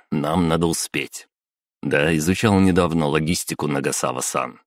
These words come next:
кивнул я, заворачивая согласно карте, которую запомнил, в переулок и выезжая на улицу, параллельную главной.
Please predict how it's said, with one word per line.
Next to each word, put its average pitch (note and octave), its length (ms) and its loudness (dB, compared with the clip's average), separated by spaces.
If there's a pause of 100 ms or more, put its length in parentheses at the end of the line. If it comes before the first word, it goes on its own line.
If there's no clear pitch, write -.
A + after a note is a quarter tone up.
кивнул A2+ 460 2
я, D#2+ 260 0
заворачивая E2 720 -2
согласно E2+ 560 -2
карте, - 400 -4
которую D#2 420 -2
запомнил, D2+ 640 0
в - 160 -12
переулок D#2+ 760 0
и F2 100 2
выезжая C#2+ 600 -2
на A#1+ 140 -4
улицу, F#2 480 2
параллельную D#2+ 800 2
главной. D2+ 580 0